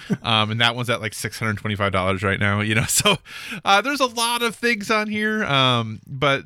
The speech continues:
you know, not everything is super expensive. You definitely can get, you know, just one-off games and, and stuff. And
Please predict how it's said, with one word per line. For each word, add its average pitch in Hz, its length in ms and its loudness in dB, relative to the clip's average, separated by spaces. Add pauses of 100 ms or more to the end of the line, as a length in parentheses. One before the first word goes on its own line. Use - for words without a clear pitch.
(220)
you 147 100 -2
know, 139 120 2
not 135 180 4
everything 156 280 -4
is 139 100 -6
super 139 200 -4
expensive. 123 380 -4
You 117 160 -6
definitely 117 320 -2
can 113 240 -4
get, 110 260 -2
you 113 80 -6
know, 104 160 0
just 104 200 -4
one-off 98 420 -2
games 98 340 -2
and, 95 240 -6
and 104 200 -2
stuff. 98 360 -2
And 95 200 -2